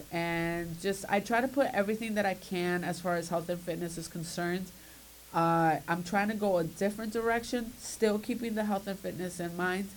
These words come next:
but bringing awareness to the transsexual, the transgender community.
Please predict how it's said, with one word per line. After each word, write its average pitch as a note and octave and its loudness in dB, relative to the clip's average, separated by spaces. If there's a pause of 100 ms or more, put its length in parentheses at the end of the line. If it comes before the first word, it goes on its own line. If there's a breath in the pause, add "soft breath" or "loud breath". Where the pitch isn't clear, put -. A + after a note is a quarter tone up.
(380 loud breath)
but E3+ 6 (1300)
bringing B3 6
awareness F#3+ 2 (120)
to F3+ 4
the F3 0
transsexual, E3+ 0
the E3+ 0
transgender E3 0 (100)
community. D#3 -2